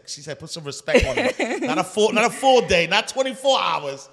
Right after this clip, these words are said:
Speaker 2: Nah.
Speaker 1: In twelve hours.
Speaker 2: And
Speaker 1: Yeah.
Speaker 2: I don't even say that to brag, 'cause
Speaker 1: Yeah.
Speaker 2: I, I really broke down that day.
Speaker 1: Mm.
Speaker 2: It's different. You hear, sometimes we hear other people do these things.
Speaker 1: Yeah.
Speaker 2: You go to conferences, you see Ash Cash on stage.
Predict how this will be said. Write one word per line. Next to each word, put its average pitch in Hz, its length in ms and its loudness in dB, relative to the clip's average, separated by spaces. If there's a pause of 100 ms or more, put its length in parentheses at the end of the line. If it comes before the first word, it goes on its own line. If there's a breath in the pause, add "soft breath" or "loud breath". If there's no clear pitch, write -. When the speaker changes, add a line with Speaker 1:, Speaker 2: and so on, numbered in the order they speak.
Speaker 2:
Nah. 117 500 -8
Speaker 1:
In 71 100 -14
twelve 127 220 -14
hours. 110 380 -16
Speaker 2:
And 196 100 -8
Speaker 1:
Yeah. 208 40 -4
Speaker 2:
I 226 40 -2
don't 262 180 -4
even 214 200 -8
say 208 180 -8
that 196 200 -8
to 180 120 -10
brag, 175 420 -8
'cause 165 200 -12
Speaker 1:
Yeah. - 100 -8
Speaker 2:
I, 190 280 -4
I 202 140 -6
really 208 340 -10
broke 180 320 -10
down 170 280 -12
that 156 200 -16
day. 156 380 -12
Speaker 1:
Mm. 107 180 -20 (680)
Speaker 2:
It's 220 200 -2
different. 190 380 -8
You 277 100 -10
hear, 320 240 -4
sometimes 269 560 -10
we 254 140 -10
hear 254 200 -8
other 208 220 -6
people 208 280 -12
do 180 200 -14
these 180 220 -16
things. 180 400 -14
Speaker 1:
Yeah. 107 160 -14 (220 loud breath)
Speaker 2:
You - 80 -14
go 247 140 -2
to 220 80 -2
conferences, 196 920 -8
you 202 100 -14
see 208 200 -16
Ash 165 340 -8
Cash 185 320 -6
on 180 140 -10
stage. 185 580 -8